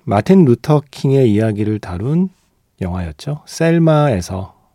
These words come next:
마지막 엔딩곡 준비했습니다. 커먼 그리고 존 레전드가 함께한 노래죠. 글로리.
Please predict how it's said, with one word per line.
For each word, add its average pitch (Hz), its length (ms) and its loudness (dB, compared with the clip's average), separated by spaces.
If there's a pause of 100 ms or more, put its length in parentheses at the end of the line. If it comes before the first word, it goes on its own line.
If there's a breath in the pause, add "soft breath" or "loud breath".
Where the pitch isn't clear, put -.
마지막 95 340 -10
엔딩곡 117 520 -2
준비했습니다. 85 840 -10 (240)
커먼 147 480 0
그리고 95 240 -8
존 151 300 2
레전드가 110 400 2
함께한 117 360 -6
노래죠. 92 420 -8 (680)
글로리. 95 540 -2